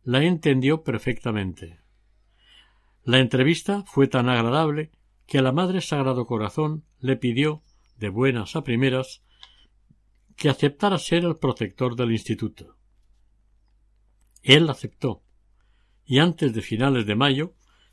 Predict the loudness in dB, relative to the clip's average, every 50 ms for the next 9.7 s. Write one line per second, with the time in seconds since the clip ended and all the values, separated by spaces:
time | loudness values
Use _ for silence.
0 | _ 0 2 4 6 6 6 4 4 4 4 4 4 4 4 4 4 2 2 2
1 | 2 2 2 2 2 0 0 -2 0 0 0 -2 -2 -4 -6 -4 -4 -6 -6 -6
2 | -8 -14 _ _ _ _ _ _ _ _ _ _ _ _ _ _ _ _ _ _
3 | _ _ _ _ _ _ _ _ _ _ _ _ _ _ -8 0 2 4 4 4
4 | 4 0 -6 -12 -8 -4 -2 0 0 0 0 2 2 2 2 0 -4 -8 -10 -18
5 | _ _ _ _ _ _ _ _ _ _ _ -4 -2 -2 -2 -2 -2 -2 0 0
6 | 0 0 -2 -4 -6 -10 -14 _ -6 -2 0 0 2 2 0 0 -2 -4 -6 -10
7 | -16 _ _ _ _ _ _ _ _ _ _ _ -2 -2 0 0 -2 -2 -4 -2
8 | -2 -2 -2 -4 -4 -6 -8 -10 -14 -16 -20 _ _ _ _ _ _ _ _ _
9 | _ _ -4 -2 -2 -2 -2 -2 -4 -2 -2 -4 -6 -10